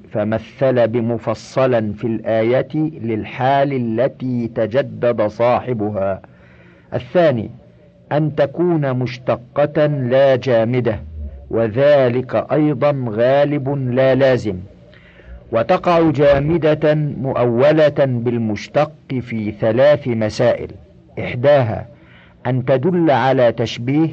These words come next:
نحو: "كر زيد أسدا"، أي كأسد، "وبدت الجارية قمرا"، أي كقمر، "وتثنت غصنا"، أي كغصن،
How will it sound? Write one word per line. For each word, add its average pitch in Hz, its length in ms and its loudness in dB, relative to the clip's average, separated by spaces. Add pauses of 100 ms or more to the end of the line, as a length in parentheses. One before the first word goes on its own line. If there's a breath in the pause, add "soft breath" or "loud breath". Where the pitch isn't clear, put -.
(160)
نحو: 160 460 -2 (460 loud breath)
"كر 139 560 4
زيد 127 720 0
أسدا"، 110 600 -2 (180)
أي 120 160 0
كأسد، 110 540 -4 (580 loud breath)
"وبدت 135 640 2
الجارية 123 960 2 (220)
قمرا"، 117 600 0 (100)
أي 117 160 -2
كقمر، 110 600 -2 (500 soft breath)
"وتثنت 127 920 0
غصنا"، 117 600 -2 (100)
أي 110 140 0
كغصن، 143 520 -4